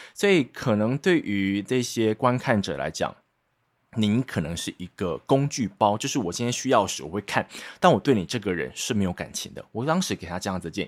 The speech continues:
议，但是我也告诉他说我觉得技术上是可行。后来呢，经过一个月、两个月、三个月之后，我们又再一次吃饭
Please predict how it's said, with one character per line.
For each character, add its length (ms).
议， 100
但 160
是 100
我 140
也 40
告 120
诉 100
他 140
说 120
我 120
觉 100
得 60
技 160
术 80
上 180
是 60
可 240
行。 200
后 120
来 100
呢， 180
经 140
过 180
一 80
个 160
月、 280
两 200
个 140
月、 220
三 200
个 80
月 160
之 140
后， 200
我 60
们 120
又 100
再 240
一 40
次 140
吃 240
饭 220